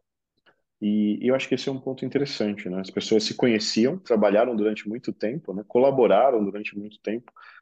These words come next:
mas não tinham ainda, não tinham tido ainda a oportunidade de se encontrar pessoalmente, né? Então, eu, eu passando ali, eu ti-, tive o privilégio de poder participar do, do evento, passando ali, né, pelo,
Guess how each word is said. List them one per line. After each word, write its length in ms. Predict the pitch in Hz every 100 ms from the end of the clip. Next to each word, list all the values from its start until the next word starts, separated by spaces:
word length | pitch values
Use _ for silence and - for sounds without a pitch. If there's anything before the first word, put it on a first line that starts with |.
| _
mas 200 | 110 113
não 120 | 139
tinham 420 | 135 - 123 135
ainda, 440 | 117 110 113 107 92
não 100 | 107
tinham 280 | 113 113
tido 200 | 110 113
ainda 300 | 110 110 113 110 - -
a 120 | 113
oportunidade 600 | 113 113 117 113 104 110
de 100 | 113
se 180 | - 127
encontrar 580 | 123 135 113 - 104
pessoalmente, 760 | 107 113 - 131 120 98 92 87
né? 140 | 82 87 _ _ _ _ _ _ _
Então, 600 | 92 95 101 107 104 90
eu, 240 | 85 90 -
eu 140 | 92
passando 500 | - 95 - 110 95
ali, 280 | 92 101 101
eu 100 | 85
ti-, 180 | - -
tive 220 | - 101 101
o 20 |
privilégio 460 | 104 98 98 98
de 40 | 95
poder 220 | 95 90
participar 540 | 92 92 - - 95
do, 160 | 90 90
do 120 | 90 90
evento, 400 | 85 95 110 - - _ _ _ _
passando 400 | - - - 123
ali, 260 | 107 104 120
né, 160 | 101 104
pelo, 380 | - 92 82